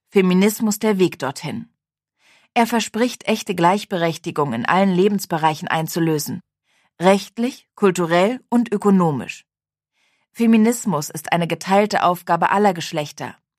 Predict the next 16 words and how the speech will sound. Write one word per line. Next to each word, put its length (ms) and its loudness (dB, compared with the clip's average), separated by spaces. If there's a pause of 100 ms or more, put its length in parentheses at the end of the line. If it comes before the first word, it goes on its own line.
(500)
Es 160 -2
braucht 300 -2
Männlichkeitsbilder 1040 2
für 140 -10
eine 160 -6
gleichberechtigte 880 -2
Gesellschaft, 760 -2 (460)
in 100 4
der 180 4
wir 120 0
Macht, 560 -2
Möglichkeiten 880 0
und 160 -2
Verantwortung 760 -2
teilen. 480 -4 (2500)
Einhundertsiebenundneunzig. 1400 0